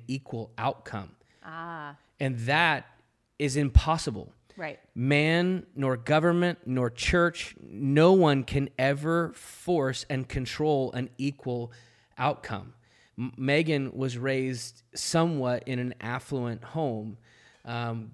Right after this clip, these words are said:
Speaker 1: we grew up going to Christian private school. I was raised in a home where we had extreme poverty, Section eight housing, on food stamps, et cetera. But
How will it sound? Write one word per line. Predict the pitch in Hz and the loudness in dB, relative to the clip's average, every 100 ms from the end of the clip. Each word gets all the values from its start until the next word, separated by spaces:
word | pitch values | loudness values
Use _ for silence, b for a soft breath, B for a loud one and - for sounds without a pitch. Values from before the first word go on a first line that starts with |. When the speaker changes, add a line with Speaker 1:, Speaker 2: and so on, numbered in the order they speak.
| 120 | -12
Speaker 1:
we | 135 | -4
grew | 147 151 | 4 4
up | 135 | 4
going | 139 | -2
to | 123 | -2
Christian | 113 156 143 - 127 | -2 -2 -2 -4 -6
private | 117 143 147 131 | -2 0 0 -2
school. | - - 113 - _ | -8 -6 -6 -8 _
I | 120 151 | 0 0
was | 156 139 127 | 2 -2 -2
raised | 131 123 | -2 -2
in | 127 | -4
a | 123 | -4
home | 120 131 127 127 - | -4 -4 -4 -6 -4
where | 127 123 | -2 -2
we | 120 127 127 | -2 -4 -4
had | 127 | -4
extreme | 123 - 139 135 | -6 -8 -6 -6
poverty, | 120 135 147 120 - - B B B B | -4 -4 -2 -4 -8 -16 B B B B
Section | - - 143 - | -4 -2 -2 0
eight | 135 120 | 0 0
housing, | 127 131 127 131 127 - - | -2 -2 -4 -6 -8 -10 -6
on | 131 139 | -4 -4
food | 120 - 135 123 | -4 -4 -2 -4
stamps, | - 127 123 120 - - b b b b - | -6 -4 -4 -6 -10 -14 b b b b -14
et | 117 | -8
cetera. | - 151 135 117 104 113 - _ _ _ _ - 127 | -2 0 0 -2 -4 -8 -14 _ _ _ _ -18 -8
But | - 139 - | -2 -2 -4